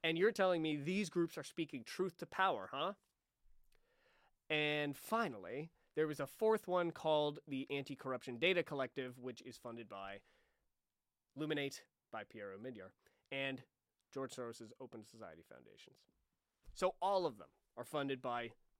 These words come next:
George Soros. So this, this is the crowd that Paper Trail Media runs with.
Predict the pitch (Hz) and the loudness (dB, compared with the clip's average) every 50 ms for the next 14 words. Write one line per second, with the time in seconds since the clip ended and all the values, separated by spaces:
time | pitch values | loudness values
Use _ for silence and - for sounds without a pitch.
0 | _ _ - 110 107 - - - - 101 - - _ - - _ _ _ _ _ | _ _ -16 -16 -14 -14 -16 -18 -18 -20 -20 -20 _ -20 -20 _ _ _ _ _
1 | _ _ _ _ _ _ - - _ _ _ _ _ _ _ _ _ - - 165 | _ _ _ _ _ _ -20 -20 _ _ _ _ _ _ _ _ _ -2 0 0
2 | 151 131 135 139 147 208 285 226 - - - - - _ _ _ - 143 185 233 | 0 0 -4 -6 0 2 2 2 2 -2 -10 -12 -12 _ _ _ -4 0 0 0
3 | 240 - 247 220 175 170 185 175 - - 139 95 - - - - _ _ _ _ | 2 0 -4 -4 -4 -4 -6 -6 -6 -6 -8 -8 -8 -12 -18 -20 _ _ _ _
4 | _ _ _ _ _ _ - 139 135 - - 156 156 - 170 147 - - 147 139 | _ _ _ _ _ _ -6 -6 -6 -4 -8 -8 -6 -6 -8 -8 -4 -2 0 0
5 | 135 135 135 131 131 127 120 127 127 123 123 117 113 _ - 127 127 123 117 107 | 0 0 0 -2 -4 -4 -2 -2 -2 -2 -2 -6 -8 _ -8 -6 -6 -6 -8 -12
6 | 101 | -16